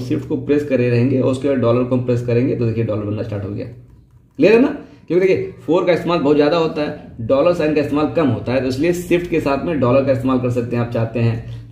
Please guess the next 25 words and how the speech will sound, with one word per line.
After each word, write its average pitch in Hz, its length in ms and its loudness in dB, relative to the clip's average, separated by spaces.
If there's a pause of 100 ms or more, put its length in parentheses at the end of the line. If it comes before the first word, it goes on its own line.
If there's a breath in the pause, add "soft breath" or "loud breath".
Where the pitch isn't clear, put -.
शिफ्ट 170 200 2
के 156 100 4
साथ 147 220 2
में 139 80 2
आप 127 60 -2
चाहते 127 300 0
हैं 139 260 0
कि 123 360 -2 (120)
आप 117 340 -2
percentage 123 360 2
का 131 60 4
इस्तेमाल 123 300 0
करना 123 160 2
चाहते 120 180 0
हैं, 117 100 0
percentage 113 320 -2
कर 120 80 0
सकते 113 260 -4
हैं, 120 60 4
वरना 151 140 6
simple 151 280 2
दबाऊंगा 165 280 0
five 143 380 -2
type 151 160 2
होगा 170 220 0